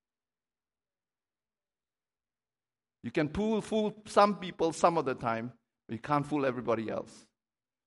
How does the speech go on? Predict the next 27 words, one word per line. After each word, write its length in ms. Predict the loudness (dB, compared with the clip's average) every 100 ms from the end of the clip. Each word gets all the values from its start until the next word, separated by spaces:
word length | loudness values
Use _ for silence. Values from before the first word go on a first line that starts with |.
| -8
No 60 | -2
matter 220 | 0 2
how 140 | 2
beautiful 640 | 0 0 -2 0 -2 -2 -2
your 180 | 0 0
prophecy 580 | 2 0 0 -6 -4 -2
is, 360 | -4 -10 -20 _ _ _ _
no 120 | -8
matter 240 | -4 0 2
how 80 | 2
beautiful 720 | 0 0 2 0 -2 -2 0
your 140 | 0
words 260 | 4 4 4
of, 180 | 0 0
of 140 | -6 -2
Christianity 680 | -4 -2 -2 -2 -4 -6
is, 340 | -4 -6 -8 -20 _ _
you 80 | -14 -8
can't 280 | 0 2 0
fool 280 | 0 2 4
everybody 400 | 2 2 0 0
in 80 |
the 80 | -2
time, 260 | -2 -4 -4 -12 _
all 180 | 2 2
the 120 | 2
time. 400 | -2 -2 -2 -8